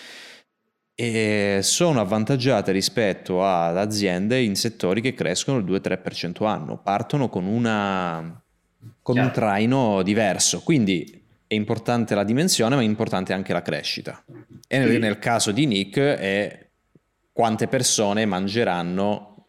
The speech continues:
Speaker 1: in un ristorante piuttosto che a casa nei
Speaker 2: Certo.
Speaker 1: prossimi dieci anni,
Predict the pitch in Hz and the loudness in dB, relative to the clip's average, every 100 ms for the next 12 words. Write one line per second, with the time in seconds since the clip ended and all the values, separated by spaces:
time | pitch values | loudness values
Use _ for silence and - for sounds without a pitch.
0 | _ _ - 104 98 92 95 - 123 90 | _ _ -6 -2 -2 0 -2 0 0 0
1 | 87 90 101 95 - 90 98 98 90 - | -2 -4 -6 -6 -8 -8 -6 -4 -6 -4
2 | 80 80 - 110 90 - 85 - 110 85 | -2 -2 -2 -2 -2 -4 -4 -2 -2 -4
3 | 82 80 - 107 87 82 | -6 -6 -2 -2 -2 -6